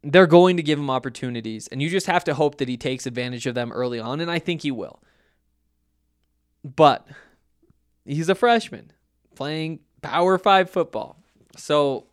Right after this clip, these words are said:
you do have to pump the brakes. My guess would be that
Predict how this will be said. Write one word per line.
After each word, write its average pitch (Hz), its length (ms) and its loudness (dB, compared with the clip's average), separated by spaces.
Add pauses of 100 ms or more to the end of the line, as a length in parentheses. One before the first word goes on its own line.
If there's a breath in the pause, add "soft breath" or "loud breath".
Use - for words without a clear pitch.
(1000)
you 147 200 -8
do 175 140 0
have 165 140 2
to 147 60 -16
pump 131 240 -8
the - 60 -18
brakes. - 420 -14 (720 soft breath)
My 160 300 2
guess 160 340 2
would 180 100 0
be 151 260 -4
that 135 300 0